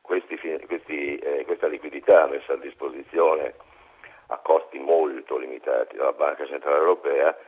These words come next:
viene utilizzata per il finanziamento dei debiti pubblici nazionali, oltretutto, cioè le banche nazionali tendono a comprare titoli del debito pubblico del proprio governo.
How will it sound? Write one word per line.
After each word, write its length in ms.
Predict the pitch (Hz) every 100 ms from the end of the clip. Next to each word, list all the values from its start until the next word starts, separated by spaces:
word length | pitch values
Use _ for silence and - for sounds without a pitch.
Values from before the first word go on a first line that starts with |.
| _
viene 240 | 82 80 73
utilizzata 760 | - 76 82 69 73 73 76
per 280 | 71 71 71
il 80 | 71
finanziamento 760 | - 73 71 - 69 73 71 71
dei 140 | 71
debiti 420 | - 64 - 67
pubblici 500 | - 71 67 - - _ _
nazionali, 840 | 90 98 - 92 82 73 60 58 60
oltretutto, 680 | 62 - 62 - 53 - 62
cioè 140 | 78
le 100 | 69
banche 300 | 69 82 -
nazionali 560 | 73 - 82 73 67 -
tendono 300 | - 71 67
a 40 | 65
comprare 680 | 69 71 67 69 64 60 - - _
titoli 440 | 78 71 69 67
del 240 | 60 64 64
debito 380 | 76 71 67 -
pubblico 400 | 69 64 64 60
del 140 | 64 -
proprio 400 | 62 55 58 55
governo. 500 | 55 60 50 50